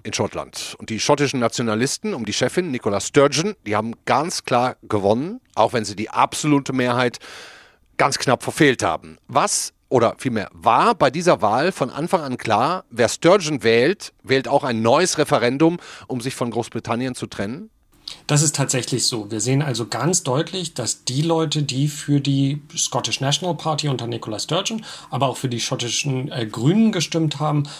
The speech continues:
Speaker 2: Leute sind, die fast alle die Unabhängigkeit wollen und das auch erwarten, dass dieser Prozess mit vorangetrieben wird. Das ist
Speaker 1: Mhm.
Speaker 2: übrigens neu. Ähm, das war, ähm, vor mehreren Jahren noch gar nicht der Fall. Also zweitausendelf zum Beispiel,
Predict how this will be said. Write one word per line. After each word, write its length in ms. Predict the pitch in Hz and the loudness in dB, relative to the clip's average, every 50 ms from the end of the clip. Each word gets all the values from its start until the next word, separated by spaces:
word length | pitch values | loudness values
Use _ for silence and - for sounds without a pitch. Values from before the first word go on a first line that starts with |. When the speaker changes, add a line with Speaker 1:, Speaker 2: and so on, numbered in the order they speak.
| - - - | -14 -6 -2
Speaker 2:
Leute 280 | 123 131 143 147 160 | 0 2 2 2 2
sind, 280 | 147 143 151 147 143 - | 2 4 4 2 2 0
die 80 | 131 - | -2 -6
fast 420 | - - - 139 - - - - | -2 0 2 2 2 0 0 0
alle 260 | 131 131 143 147 143 | 0 2 2 2 2
die 320 | 131 127 131 135 127 131 - | 0 -4 -4 -4 -4 -4 -4
Unabhängigkeit 960 | - 160 143 127 127 123 - 120 120 117 110 - - - 117 110 101 104 101 | -2 0 0 0 0 -2 -4 -4 -4 -4 -4 -4 -4 -4 -6 -6 -6 -6 -4
wollen 380 | 107 110 127 170 214 233 220 | -2 0 0 0 0 -2 -2
und 380 | 190 170 151 147 143 143 147 139 | -2 0 2 2 2 2 0 -2
das 220 | 131 127 - - | 0 0 0 0
auch 240 | - 147 143 135 - | 0 -2 -2 -2 -2
erwarten, 600 | - 143 120 110 - 120 113 120 131 - - 113 | -2 -2 -2 0 0 2 2 2 0 -2 -4 -6
dass 180 | 107 107 - - | -4 -4 -4 -4
dieser 240 | - 123 117 131 120 | -4 -2 -2 -2 -2
Prozess 580 | - - - 120 - - - 127 113 - - | -4 -6 -8 -4 -4 -2 -2 -2 -2 -2 -2
mit 160 | 127 117 - | -4 -6 -6
vorangetrieben 840 | - - 123 107 107 113 127 139 139 135 - - - 123 113 107 107 | -8 -8 -6 -6 -4 0 0 0 2 0 -2 -4 -6 -6 -4 -4 -4
wird. 240 | 107 110 113 - - - - - - - | -6 -6 -8 -10 -12 -14 -14 -14 -10 -4
Das 120 | - 151 151 | 0 0 2
ist 60 | 254 | 2
Speaker 1:
Mhm. 60 | 254 | 2
Speaker 2:
übrigens 500 | 220 226 240 226 208 - - - - - | 0 0 0 0 0 0 -2 -4 -4 -4
neu. 640 | - 147 131 135 139 143 165 226 220 180 131 123 135 - - | 0 2 4 6 6 6 4 4 4 2 2 0 -2 -4 -2
Ähm, 260 | 160 143 131 131 135 | -2 -2 0 0 0
das 200 | 131 143 135 - | -2 -2 -2 0
war, 360 | 156 151 151 151 147 151 - - | 2 2 2 4 2 0 0 0
ähm, 220 | 151 147 147 143 | 0 2 2 0
vor 220 | 147 - 147 139 | 0 0 -2 -2
mehreren 440 | 135 131 131 151 170 196 190 165 151 | 0 0 0 0 -2 -2 -2 0 0
Jahren 200 | 147 147 160 175 | 0 0 0 -2
noch 140 | 165 147 - | -2 -4 -2
gar 120 | - 151 | -2 -2
nicht 160 | 151 143 147 - | -2 -2 -2 -4
der 80 | 127 | -8
Fall. 320 | - - - 170 143 110 110 | -8 -4 -4 -2 -2 -2 -2
Also 240 | 123 120 110 113 | -4 -4 -4 -4
zweitausendelf 840 | - - - 131 120 - 127 127 113 117 - - - 143 196 220 220 - | -6 -4 -2 -2 -2 -2 -2 -4 -4 -6 -4 -2 0 0 0 0 -2 -2
zum 160 | - 143 117 | -2 -2 0
Beispiel, 480 | 113 110 104 - - - 139 156 160 | 0 -2 -2 -4 -4 -2 -2 -2 -2